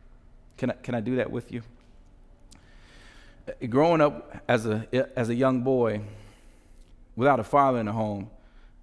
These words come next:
if I'm honest, was, was extremely tough. It's extremely tough. And there, there were many moments where I just wanted my dad around.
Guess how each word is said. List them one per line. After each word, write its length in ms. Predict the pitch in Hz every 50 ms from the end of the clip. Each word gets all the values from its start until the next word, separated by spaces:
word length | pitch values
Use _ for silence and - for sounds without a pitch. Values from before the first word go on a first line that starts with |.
| - - - - -
if 80 | -
I'm 120 | 113 110 135
honest, 420 | 151 151 131 120 110 - - -
was, 300 | 101 95 85 78 - - - - - -
was 160 | - 98 92
extremely 540 | 110 92 - - - 143 139 127 110 98 90
tough. 480 | - - 120 110 - - - - - - - - - - - - - - - - - - - - - - -
It's 140 | 127 143 165
extremely 520 | 226 196 - - - 226 214 180 151 139
tough. 320 | 104 - 131 117 95 82 - - - - - - - - - - - - - - - - - - - - - - -
And 120 | - 107 135
there, 100 | 139 -
there 260 | 117 127 135 135 127
were 200 | 123 120 113 101
many 440 | - 92 - 117 127 151 156 160 143
moments 760 | 135 135 143 143 135 127 117 107 - - - - - - - - - -
where 480 | - 113 120 120 117 113 107 110 113 - - - - - - - - - - - - - - - - - - - _ - - - - _ - - - - - - - - - - - -
I 100 | - 110
just 180 | 127 151 120 110
wanted 200 | 120 127 123 117
my 160 | 117 117 113
dad 280 | 107 117 123 120 113 104
around. 460 | 95 98 117 131 127 101 78 64